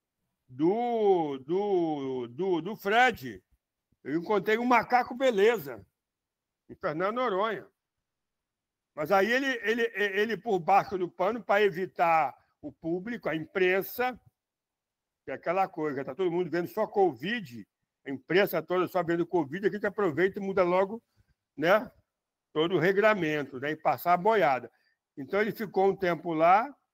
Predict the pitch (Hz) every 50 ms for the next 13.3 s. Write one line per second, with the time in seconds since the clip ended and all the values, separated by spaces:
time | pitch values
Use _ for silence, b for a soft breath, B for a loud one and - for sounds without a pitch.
0 | _ _ - 151 160 156 151 156 151 151 151 151 151 151 151 151 147 160 190 220
1 | 185 220 233 220 - - 170 180 - - - 240 208 202 190 208 226 254 262 220
2 | 226 269 254 220 196 185 175 165 147 - - _ _ _ _ _ _ _ _ _
3 | _ _ _ _ _ _ _ _ _ _ _ _ _ _ _ 196 185 175 160 208
4 | 247 - - - - 175 165 147 - - - 117 104 90 - _ _ _ _ _
5 | _ _ _ _ _ _ _ _ _ _ _ _ _ _ _ _ _ _ _ -
6 | 156 147 160 202 254 233 233 220 - - - 208 220 254 269 220 - 302 311 -
7 | - - 180 190 208 233 247 269 269 269 _ _ _ _ _ _ _ _ 190 185
8 | 185 196 226 247 247 - _ _ _ _ _ 214 233 254 190 - - 294 233 196
9 | 175 160 147 139 127 117 107 98 - _ _ _ _ _ _ _ _ _ _ _
10 | _ _ _ _ _ _ _ _ _ _ _ _ _ _ _ _ - 170 156 -
11 | 202 190 143 - 202 190 190 175 165 175 175 165 156 139 135 123 _ _ 180 202
12 | 170 - - 196 180 170 - - 160 160 156 156 - 208 208 147 147 185 208 247
13 | 339 311 - - _